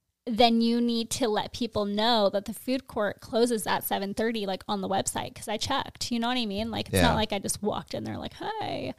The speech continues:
Speaker 2: No, I see, I see your side to it for sure, but I also see the human side to it, and, like, I'm just,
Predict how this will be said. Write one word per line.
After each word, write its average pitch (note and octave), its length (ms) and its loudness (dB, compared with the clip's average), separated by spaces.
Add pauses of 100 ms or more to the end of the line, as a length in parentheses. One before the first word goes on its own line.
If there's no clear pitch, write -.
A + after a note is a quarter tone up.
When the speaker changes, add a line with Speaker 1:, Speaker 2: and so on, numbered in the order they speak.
(180)
Speaker 2:
No, D3 140 10
I C#3+ 100 8
see, E3+ 320 0 (160)
I D3 80 8
see - 180 4
your F#3 180 8
side A2 360 8
to G2+ 140 8
it E2+ 120 8
for F#2 140 2
sure, F2+ 460 8 (180)
but A2 160 10
I A2 80 12
also A#2+ 360 10
see A#2 220 4
the G2+ 140 4
human G#2+ 440 2
side A2 360 8
to B2+ 160 10
it, C3+ 240 8 (320)
and, G#2+ 260 10
like, F#2+ 320 6 (880)
I'm C#3 220 6
just, C3+ 320 4